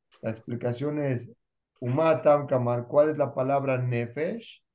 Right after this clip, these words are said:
Ma Tam Bekabat Et Kebutam Mishum, mi-, espera un segundo, otra vez. Uma Tam Kamar, ¿cuál es el motivo que está explicando esto Hashem? Bekaba Et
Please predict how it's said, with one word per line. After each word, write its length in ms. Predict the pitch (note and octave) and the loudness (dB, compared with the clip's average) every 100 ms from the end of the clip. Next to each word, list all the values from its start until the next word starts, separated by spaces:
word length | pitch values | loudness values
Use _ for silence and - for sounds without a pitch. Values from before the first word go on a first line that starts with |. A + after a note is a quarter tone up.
| _ _ _ _ - | _ _ _ _ -4
Ma 380 | B2 D3+ D#3 | 2 4 4
Tam 320 | - E3 E3+ D3 | 4 4 4 0
Bekabat 600 | C#3+ - C3 D3 D3+ - | -4 0 2 4 4 2
Et 140 | C#3 | -8
Kebutam 600 | C#3 B2 A#2+ A#2+ D#3 E3 | -6 -6 -4 4 4 4
Mishum, 680 | C#3+ A#2+ D#3 F#3 A3 C4 C4+ _ _ _ _ _ _ _ _ | -2 -4 2 4 4 2 -6 _ _ _ _ _ _ _ _
mi-, 160 | C3+ A#2+ | -10 -10
espera 280 | - B2 A#2+ | -8 -4 -2
un 140 | A#2+ | -2
segundo, 340 | A2+ G#2 G2+ - _ _ _ - | -4 -6 -12 -18 _ _ _ -8
otra 280 | A#2 A#2+ A2 | -4 -2 -2
vez. 240 | F#2 - _ _ _ | -2 -12 _ _ _
Uma 420 | A#2+ C3 E3 E3 | -4 0 2 2
Tam 240 | E3 D#3+ D3+ | 2 2 2
Kamar, 380 | C#3+ C3 C3+ B2 | -2 0 -2 0
¿cuál 200 | D#3 E3 | 0 0
es 120 | D#3+ | -2
el 140 | D#3 | -4
motivo 520 | C#3+ C3+ C#3 D#3 D#3 | -4 -6 -2 0 0
que 120 | C#3+ C3+ | -2 -4
está 220 | C3 D3 | 2 2
explicando 640 | B2 - C3 C#3 C#3 C3+ | 2 -6 -4 -2 0 0
esto 240 | C3 B2 A#2+ | -2 -4 -6
Hashem? 500 | A2 - B2+ E3+ G#3+ - _ _ - | -6 -4 -2 -2 -6 -12 _ _ -10
Bekaba 920 | A#2+ A#2+ A#2+ - A#2+ C3 D#3 E3+ - | -4 -2 0 2 2 4 2 2 -4
Et 400 | - D3 D#3 - | -2 0 0 -6